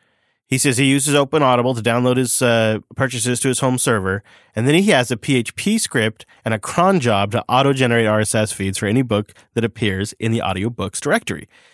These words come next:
I have another tiny script that then creates an index of all the R S S feeds. When I want to listen to a book, I just add the feed to AntennaPod. It's super handy, and it takes care of all of the offline syncing issues and lets me choose if I want to listen to a whole book on, on the go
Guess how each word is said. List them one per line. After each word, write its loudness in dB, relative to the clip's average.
I 0
have 0
another 0
tiny 0
script -2
that -2
then 0
creates -2
an 0
index 0
of 0
all 2
the 2
R 2
S -2
S 0
feeds. -8
When 0
I 2
want 2
to 0
listen 2
to 4
a 2
book, 0
I 2
just -2
add 0
the -2
feed 0
to -2
AntennaPod. -2
It's -2
super 0
handy, -2
and -2
it -4
takes -4
care 0
of 0
all 2
of 0
the 2
offline 2
syncing -2
issues -8
and 0
lets 2
me 2
choose 0
if -4
I 4
want 4
to 2
listen 0
to 4
a 2
whole 0
book -4
on, -4
on -2
the -4
go 0